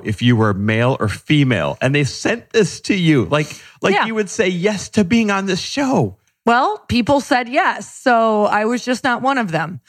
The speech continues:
Speaker 2: I was
Speaker 1: Holy
Speaker 2: like, "Oh
Speaker 1: crap.
Speaker 2: my," I was like, "Babe, this is my moment, my claim to fame.
Speaker 1: This
Speaker 2: I
Speaker 1: is
Speaker 2: wanna be
Speaker 1: how we're
Speaker 2: known
Speaker 1: gonna
Speaker 2: for
Speaker 1: make
Speaker 2: this."
Speaker 1: it.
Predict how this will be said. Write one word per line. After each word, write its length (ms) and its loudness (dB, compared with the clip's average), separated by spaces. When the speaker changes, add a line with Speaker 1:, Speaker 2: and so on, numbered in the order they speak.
Speaker 2:
I 60 -12
was 200 2
Speaker 1:
Holy 200 2
Speaker 2:
like, 140 -8
"Oh 280 4
Speaker 1:
crap. 240 0
Speaker 2:
my," 200 -2
I 100 0
was 120 -4
like, 320 -4
"Babe, 400 2
this 260 -2
is 160 0
my 520 0
moment, 800 0
my 200 0
claim 520 0
to 160 -4
fame. 540 -2
Speaker 1:
This 120 2
Speaker 2:
I 60 0
Speaker 1:
is 80 2
Speaker 2:
wanna 180 2
be 60 2
Speaker 1:
how 100 0
we're 60 2
Speaker 2:
known 200 0
Speaker 1:
gonna 100 0
Speaker 2:
for 140 2
Speaker 1:
make 280 2
Speaker 2:
this." 20 -16
Speaker 1:
it. 260 -10